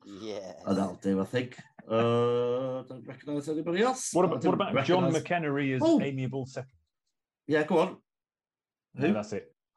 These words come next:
Speaker 2: Well, we've got
Speaker 3: John
Speaker 2: Pete Postlethwaite as Trilliard's
Speaker 1: Yeah.
Speaker 2: orderly.
Speaker 1: Yeah.
Speaker 2: First feature film appearance. There you go.
Speaker 3: And you've got Alan Armstrong in there, who I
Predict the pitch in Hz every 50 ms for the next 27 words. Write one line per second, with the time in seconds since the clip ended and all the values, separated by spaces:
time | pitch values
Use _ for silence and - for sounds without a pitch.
0 | _ _ _ - 226 254 254 214 - 247 131 123 123 123 175 - - - 226 240
1 | 240 294 269 - - - 180 139 123 113 - - - 120 117 - - _ _ -
2 | 165 151 151 151 151 151 - - 143 170 196 233 220 - 104 101 - _ _ _
3 | _ _ _ _ _ _ 131 147 135 131 127 - - 196 208 202 - 202 - 196
4 | 170 151 123 117 113 120 117 120 117 113 104 - 139 139 143 143 139 113 113 113
5 | 104 - - - - - - - - - 185 208 233 220 214 220 - 175 170 156
6 | 143 131 120 113 - - 123 113 107 101 98 107 127 156 147 131 127 120 120 120
7 | 123